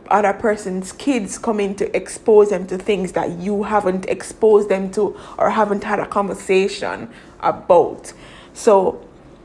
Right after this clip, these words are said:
this is, like, one of the things, and I, and I, and I'm sure some persons can agree or can relate to my experience, them not knowing certain things about sex.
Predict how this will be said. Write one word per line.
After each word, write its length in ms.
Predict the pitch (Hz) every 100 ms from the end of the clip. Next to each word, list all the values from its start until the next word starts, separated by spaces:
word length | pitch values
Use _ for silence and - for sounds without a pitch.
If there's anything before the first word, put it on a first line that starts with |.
| - - - - -
this 140 | 330 440
is, 100 | 453
like, 180 | 233 180
one 140 | 190
of 80 | 196
the 80 | 202
things, 720 | - 160 160 117 - - - -
and 100 | 202
I, 100 | 214
and 180 | - 233
I, 120 | 240 240
and 100 | 240
I'm 120 | 240
sure 500 | 247 - 302 262 254
some 480 | 254 - 311 285 277
persons 460 | 262 254 233 233 -
can 160 | 202
agree 800 | 202 208 196 220 214 196 226 349 - -
or 240 | 185 170
can 460 | 175 208 185 170 185
relate 420 | 196 196 196 196
to 60 | 202
my 120 | 175
experience, 800 | 165 - - 208 185 170 165 190
them 240 | 185 170
not 220 | 185 143 175
knowing 340 | 190 175 165
certain 280 | - - -
things 240 | 165 165
about 340 | 165 156 - -
sex. 480 | 214 196 - -